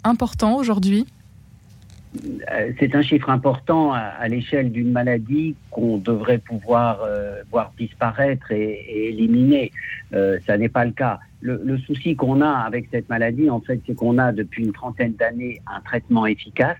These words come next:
Speaker 2: qui est nouveau, qui n'existait pas avant,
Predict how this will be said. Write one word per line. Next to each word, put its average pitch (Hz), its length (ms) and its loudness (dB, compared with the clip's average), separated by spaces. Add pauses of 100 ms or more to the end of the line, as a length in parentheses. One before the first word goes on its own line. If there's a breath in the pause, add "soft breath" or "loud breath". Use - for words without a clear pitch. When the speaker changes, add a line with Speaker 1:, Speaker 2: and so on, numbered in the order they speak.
Speaker 2:
qui 95 120 0
est - 20 -2
nouveau, 107 600 2
qui - 100 -4
n'existait 107 560 -2
pas 98 320 0 (140)
avant, 107 420 0